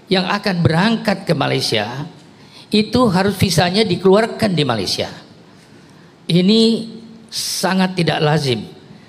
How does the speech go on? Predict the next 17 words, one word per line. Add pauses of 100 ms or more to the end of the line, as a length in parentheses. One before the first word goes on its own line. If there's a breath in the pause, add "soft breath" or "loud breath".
(160 loud breath)
Kenapa?
Seluruh
dunia (560)
yang
telah
berhubungan
dengan
kami, (640 loud breath)
itu
tidak
ada
satupun
visa
dikeluarkan
dari
negara
tersebut.